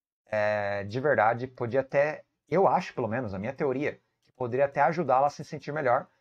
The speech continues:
e até jogá-la pra uma outra relação, uma relação com ele. Só que ele é fraco ao extremo. Ele é um personagem, o,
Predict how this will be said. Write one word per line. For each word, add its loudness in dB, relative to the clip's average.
e -2
até 2
jogá-la 4
pra -4
uma 2
outra 0
relação, -6
uma -8
relação -6
com -2
ele. -4
Só -10
que -6
ele -2
é -6
fraco -2
ao 2
extremo. -4
Ele -4
é 2
um -4
personagem, -4
o, -8